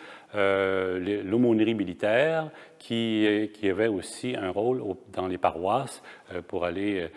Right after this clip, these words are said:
euh, donc prêcher dans les paroisses. Quand, euh, le, Monseigneur de Saint-Vallier, euh,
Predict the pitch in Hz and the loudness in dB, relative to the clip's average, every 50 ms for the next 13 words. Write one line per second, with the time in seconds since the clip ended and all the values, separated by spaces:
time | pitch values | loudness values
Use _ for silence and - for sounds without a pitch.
0 | - - - - - 87 82 90 90 98 - - - - 90 82 - 107 104 95 | -16 -20 -20 -18 -16 -12 -8 -6 -6 -6 -6 -6 -4 -4 -4 -4 -4 -6 -4 -2
1 | 90 90 - 78 73 80 - - - - - - - - - - - - - - | 0 0 0 0 0 -4 -6 -8 -10 -16 -18 -20 -20 -20 -20 -20 -20 -20 -20 -20
2 | - _ _ _ _ _ _ _ - 147 170 180 170 - 160 156 151 151 151 147 | -20 _ _ _ _ _ _ _ 6 6 6 8 8 8 8 10 10 10 10 10
3 | 147 143 143 139 135 131 135 131 127 131 - 127 117 120 120 117 117 113 110 107 | 8 6 4 4 2 2 2 2 0 0 0 0 2 4 4 4 4 4 4 2
4 | 110 - - 113 113 110 - - 117 120 123 110 101 101 - - 117 101 104 98 | 0 -2 -4 -4 -4 -2 -2 0 2 2 2 2 0 0 0 0 0 0 0 -2
5 | 95 104 110 120 120 123 127 - - - - - _ _ - - - 117 104 101 | -4 -2 -2 0 0 0 0 -4 -8 -16 -20 -20 _ _ -18 -10 -6 -4 -4 -2
6 | 101 98 95 92 | -2 -2 -2 -2